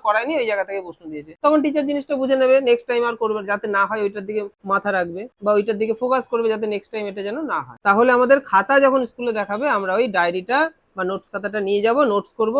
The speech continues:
কোন সাবজেক্টে কোন জায়গাগুলো ভুল হচ্ছে, কেন আমার নাম্বারটা কাটছে, নেক্সট টাইমে যাতে না নাম্বার কাটতে পারে, তার জন্য আমাকে সেই জিনিসগুলো নোটস করে বাড়িতে নিয়ে আসতে হবে, নিয়ে এসে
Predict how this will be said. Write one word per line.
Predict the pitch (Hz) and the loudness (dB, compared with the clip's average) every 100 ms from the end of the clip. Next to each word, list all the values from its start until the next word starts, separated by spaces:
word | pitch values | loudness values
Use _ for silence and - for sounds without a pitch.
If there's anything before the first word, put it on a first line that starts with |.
| 302 220 | 0 0
কোন | 233 | -2
সাবজেক্টে | 220 196 190 220 220 247 294 | 0 -4 -2 -6 -4 -4 2
কোন | 311 277 | 4 4
জায়গাগুলো | 247 240 240 220 180 | 4 2 0 0 -2
ভুল | 190 208 | -4 -4
হচ্ছে, | - 285 339 _ _ - | -2 -2 -2 _ _ 2
কেন | 226 247 247 | 4 6 4
আমার | 240 220 | 2 0
নাম্বারটা | 214 220 220 233 | 0 -2 -2 0
কাটছে, | 220 220 269 214 | 0 0 -2 -2
নেক্সট | 208 - | -4 -6
টাইমে | 220 214 | -4 -2
যাতে | 214 214 185 | -4 -4 0
না | 202 226 | 2 2
নাম্বার | 240 247 247 | 2 2 0
কাটতে | 240 196 - 208 | 0 -4 -6 -4
পারে, | 240 320 _ _ - | -4 -4 _ _ 0
তার | 202 196 208 | 2 4 2
জন্য | 233 226 | 0 2
আমাকে | 214 226 294 349 330 _ - | 0 0 2 0 -2 _ -2
সেই | 208 | -2
জিনিসগুলো | 202 202 214 233 | 0 -4 -2 -2
নোটস | 202 196 - | -2 -4 -6
করে | 233 | -2
বাড়িতে | 202 208 226 | -2 0 -2
নিয়ে | 202 220 | 0 -2
আসতে | 220 247 | -4 -2
হবে, | 277 269 | 0 0
নিয়ে | 208 | -2
এসে | 202 | -2